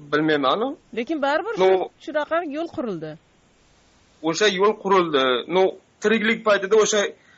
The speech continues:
Speaker 1: bilsangiz agar, O'rta Osiyoda eng katta massajir kombinat bordi. Shaharda o'rtasida hozir buzib, e, katta qanaqadir kinokonsertni zal qurildi. Endi u
Speaker 2: Demak, yana bitta
Speaker 1: kinokonsert
Speaker 2: ishlab chiqarish, yana bitta haligi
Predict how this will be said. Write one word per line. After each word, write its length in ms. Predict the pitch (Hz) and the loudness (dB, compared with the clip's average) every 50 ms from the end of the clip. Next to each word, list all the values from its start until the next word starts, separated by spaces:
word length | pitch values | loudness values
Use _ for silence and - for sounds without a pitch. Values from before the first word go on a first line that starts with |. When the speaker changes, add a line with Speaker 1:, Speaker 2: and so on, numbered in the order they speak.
| _ _ _ _ _ - | _ _ _ _ _ -6
Speaker 1:
bilsangiz 380 | 151 165 165 160 185 185 170 | -4 -4 -2 0 -2 0 2
agar, 260 | 180 180 175 185 190 190 180 - | 2 2 2 2 2 2 0 -2
O'rta 300 | - 170 170 160 160 175 | -2 -2 -2 0 2 2
Osiyoda 340 | 175 175 170 - 180 170 180 | 2 2 2 0 -2 0 2
eng 180 | 180 185 175 | 2 2 2
katta 240 | - 175 160 160 180 170 | 2 0 0 0 0 2
massajir 500 | 160 151 143 143 - 165 156 160 170 156 | 2 2 2 0 0 -2 -2 -2 -2 0
kombinat 440 | 170 156 151 151 170 170 160 151 151 | 0 0 0 0 0 0 0 0 0
bordi. 300 | 151 147 135 131 123 127 123 | 0 -2 -2 -2 -2 -4 -4
Shaharda 420 | - 143 135 147 143 139 135 147 | -4 -4 -2 0 0 0 0 0
o'rtasida 440 | 139 139 135 - 135 127 - 147 160 147 | -4 -2 -2 -2 -4 -4 -4 -2 0 0
hozir 240 | 139 135 131 139 139 | 0 0 -2 -6 -10
buzib, 340 | 135 135 135 135 151 143 147 _ _ _ _ _ _ _ _ _ _ - | -10 -14 -12 -8 -8 -8 -8 _ _ _ _ _ _ _ _ _ _ -4
e, 60 | 127 127 127 123 | 0 0 0 0
katta 320 | 120 - 139 135 - - 139 | 0 0 -2 -2 0 -2 -4
qanaqadir 480 | - 143 135 135 131 139 139 139 147 147 - - _ _ _ _ _ _ - | -2 0 0 0 0 0 0 0 0 -4 -4 -6 _ _ _ _ _ _ -6
kinokonsertni 720 | 165 147 143 139 - 151 143 139 - 156 143 143 143 139 135 | -2 0 0 2 2 2 0 0 0 -2 -2 0 0 -2 0
zal 220 | 135 151 151 147 | 2 2 2 2
qurildi. 420 | 139 - 147 139 139 135 139 170 208 | 0 0 -2 0 0 0 0 0 -2
Endi 200 | 202 185 180 180 | -2 0 0 -2
u 80 | 185 175 | -4 -4
Speaker 2:
Demak, 200 | 208 226 240 214 226 | -4 -8 -8 -6 -2
yana 160 | 269 302 320 | 0 2 2
bitta 120 | 311 311 | 2 2
Speaker 1:
kinokonsert 240 | 311 302 277 311 294 | 2 2 0 0 2
Speaker 2:
ishlab 180 | 294 277 254 - | 0 -2 -2 -4
chiqarish, 460 | - 185 - 254 240 240 254 240 - | -8 -10 -6 -6 -6 -4 -6 -8 -8
yana 200 | 247 262 269 277 269 | -8 -6 -6 -6 -6
bitta 300 | 254 233 - _ - 254 | -8 -12 -12 _ -6 -4
haligi 380 | 247 233 233 233 214 220 233 | -4 -4 -6 -8 -10 -10 -10